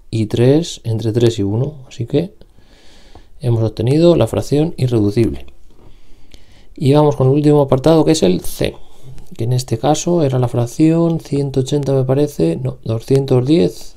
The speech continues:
entre ciento ochenta. Bien, primero de todo, veis que ambas acaban en cero, entonces son múltiplos de diez, dividido entre diez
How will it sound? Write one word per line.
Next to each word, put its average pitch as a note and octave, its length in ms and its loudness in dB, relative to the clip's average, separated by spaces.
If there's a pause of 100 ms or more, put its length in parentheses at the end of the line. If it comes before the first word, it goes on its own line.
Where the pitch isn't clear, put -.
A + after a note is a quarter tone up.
(120)
entre A#2+ 300 -4
ciento A2 260 -2
ochenta. - 400 -14 (2250)
Bien, - 180 0 (200)
primero E3+ 320 6
de E3 80 8
todo, A2 360 2 (460)
veis D#3+ 320 4
que E3+ 160 4
ambas F3+ 360 4
acaban D#3 300 4
en G#2+ 160 0
cero, D3+ 420 -2
entonces B2+ 680 0 (720)
son C#3 360 4
múltiplos E3+ 460 2
de C#3 100 4
diez, A2+ 380 2
dividido C3 400 2
entre C3 260 2
diez G3+ 480 4